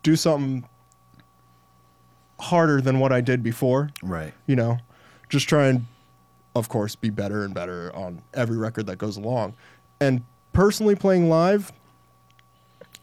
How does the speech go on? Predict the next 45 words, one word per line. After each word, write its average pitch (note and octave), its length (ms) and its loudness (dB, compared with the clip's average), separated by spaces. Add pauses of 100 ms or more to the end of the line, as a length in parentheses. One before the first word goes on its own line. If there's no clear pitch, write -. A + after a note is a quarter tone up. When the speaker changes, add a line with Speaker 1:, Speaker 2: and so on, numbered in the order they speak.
Speaker 1:
you C#3+ 80 4
know, B2+ 300 2 (1120)
I D#3 120 4
like D3 300 2
performing C#3+ 420 2
for C3 160 0
people B2+ 360 0
that B2 200 -4
wanna G#2+ 260 -6
see - 200 -6
me. - 180 -18 (240)
You C3 80 0
know, B2 80 -2
if B2+ 60 0
Speaker 2:
Absolutely. B2 160 2
Speaker 1:
you E3+ 80 6
wanna F3+ 180 6
see F#3 200 4
it, F3+ 120 4 (100)
okay, D#3+ 260 2 (160)
cool. G#2+ 300 0
Yeah, A2 180 0
here C3 220 2
it A#2 80 0
is. G2+ 220 -4
But A2+ 220 -4
for - 120 -4
me, C#3+ 420 2 (760)
for - 180 2
me, D#3+ 260 6
why D#3 320 6
I - 40 4
play D3 180 2
music C#3 440 2
is A#2+ 180 0
because A2+ 720 -2 (160)
I'm A#2+ 200 2
just A2+ 240 -2
a A#2 40 -2
musician A#2 580 0
and A#2 100 -4
I'm A2+ 120 -2
trying A2+ 240 -2
to A2 60 -4
see G#2+ 440 -4